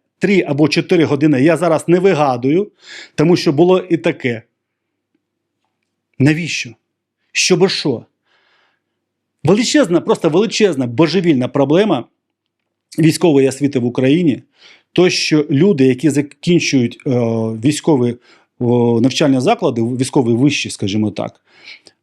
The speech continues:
вони не знають, що в житті та бувають по-іншому. Дуже багато хто сміється з, е, давньої, давньої, е, приказки військових армійських часів, мається на увазі, що в армії кругле переносять,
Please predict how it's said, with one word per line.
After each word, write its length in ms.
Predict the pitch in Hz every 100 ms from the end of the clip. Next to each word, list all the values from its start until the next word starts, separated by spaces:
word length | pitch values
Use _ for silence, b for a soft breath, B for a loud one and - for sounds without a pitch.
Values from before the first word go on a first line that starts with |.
| -
вони 340 | 135 208 269
не 160 | 254 233
знають, 480 | 226 285 277 214
що 480 | - - - 202 190 -
в 60 |
житті 300 | 127 196 277
та 140 | 294 180
бувають 420 | 156 196 220 208
по-іншому. 880 | 214 214 220 214 156 - 113 107 - _ _ _ _ _
Дуже 260 | 175 294
багато 400 | 202 196 277 285
хто 280 | 170 - -
сміється 540 | 196 170 202 254 254 156
з, 160 | -
е, 240 | 170 143 139
давньої, 480 | 131 247 202 165
давньої, 560 | 147 180 175 156 143 143 B B B _
е, 200 | 147 135
приказки 640 | 131 247 208 170 - 147 139
військових 680 | 139 135 139 143 185 139 123
армійських 400 | 156 160 - 127
часів, 300 | 147 - 269
мається 260 | 202 156
на 100 | 160
увазі, 380 | 160 160 147 127
що 300 | 117 - 147 143 B -
в 140 | 135
армії 480 | 196 175 156 139 135 b b b _
кругле 500 | - 208 233 143 135
переносять, 680 | 127 185 226 269 320 - -